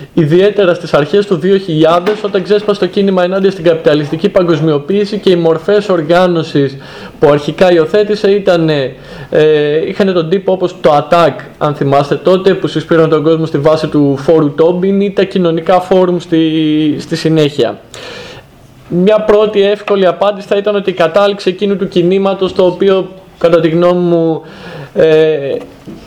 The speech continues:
διαλύθηκε, χρεοκόπησε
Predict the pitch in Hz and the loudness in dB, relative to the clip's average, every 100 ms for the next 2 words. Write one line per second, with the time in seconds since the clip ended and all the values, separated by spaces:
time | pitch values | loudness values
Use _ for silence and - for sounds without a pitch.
0 | - 156 135 156 151 165 196 196 180 170 | -8 -4 2 2 2 2 -2 -4 -2 0
1 | 151 - 175 160 160 196 202 190 175 175 | 0 0 2 2 2 2 2 -2 0 2
2 | 165 151 | 2 2